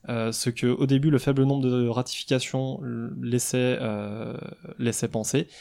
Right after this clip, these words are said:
Euh, mais au final, il s'est passé l'inverse. Le T N P est devenu, par les mesures qu'il met en place, un traité incontournable de sécurité internationale,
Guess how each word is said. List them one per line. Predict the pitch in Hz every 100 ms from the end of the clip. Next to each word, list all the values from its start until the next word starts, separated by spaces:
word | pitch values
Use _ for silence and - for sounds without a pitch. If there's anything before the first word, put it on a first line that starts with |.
| - - - _ -
Euh, | 110 104 110
mais | 123 127 143 -
au |
final, | - 135 139
il |
s'est | 123 123
passé | 120 -
l'inverse. | 117 110 117 147 -
Le | 120
T | 113
N | 127
P | 131 127
est |
devenu, | 127 127 120 127
par | 139 117 110
les | 113
mesures | 120 131 -
qu'il | 123
met | 110
en | 107
place, | 117 123 -
un | 139
traité | 120 127 123
incontournable | 120 127 123 127 120
de | 117
sécurité | 117 113 113 113
internationale, | 107 107 101 - 107 135 143